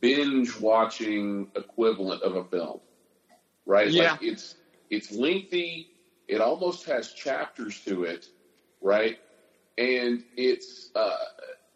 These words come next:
Speaker 1: I, and it spins off all these additional characters, and they didn't, they,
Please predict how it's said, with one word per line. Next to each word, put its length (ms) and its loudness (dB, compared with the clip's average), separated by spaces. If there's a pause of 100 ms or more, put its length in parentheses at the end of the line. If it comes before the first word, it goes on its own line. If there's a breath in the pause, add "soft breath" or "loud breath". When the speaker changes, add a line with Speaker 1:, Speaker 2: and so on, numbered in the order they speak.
(600)
Speaker 1:
I, 60 -2
and 160 -8 (120)
it 220 0
spins 460 0
off 340 4
all 360 6
these 240 -6
additional 400 -8
characters, 560 -6
and 140 -4
they 160 2
didn't, 380 -4
they, 300 0